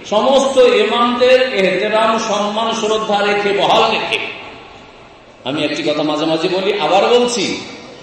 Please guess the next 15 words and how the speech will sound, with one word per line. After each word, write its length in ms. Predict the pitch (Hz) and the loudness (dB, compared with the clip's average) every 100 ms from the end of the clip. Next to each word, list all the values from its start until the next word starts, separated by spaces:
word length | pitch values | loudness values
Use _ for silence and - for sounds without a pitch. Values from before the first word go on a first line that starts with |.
| 139 | -6
যে 440 | 185 202 226 220 - - - - | -2 0 -2 -4 -10 -16 -10 -4
যারা 420 | 185 208 185 165 147 | 0 2 2 2 2
একজন 440 | 180 185 180 233 240 | 4 2 0 0 0
ইমামকে 380 | 220 226 220 214 | 0 0 0 0
মানে, 300 | 185 151 - - - - - - - - 117 | 0 -2 -4 -10 -14 -18 -20 -20 -20 -20 -2
যে 300 | 196 220 220 | 0 2 0
ইমামকে 360 | 220 226 220 | -2 -4 -4
মানে 280 | 220 214 196 185 | -4 -4 -4 -2
তাকে 220 | 185 196 | -2 -2
বেশি 380 | 196 202 - 220 | -4 -4 -4 -6
সম্মান 420 | - 190 190 190 | -4 -4 -2 -2
করে 200 | 175 175 | 0 0
না, 80 | 196 | 0
করে 240 | 180 160 | 0 0
না? 100 | 151 | 2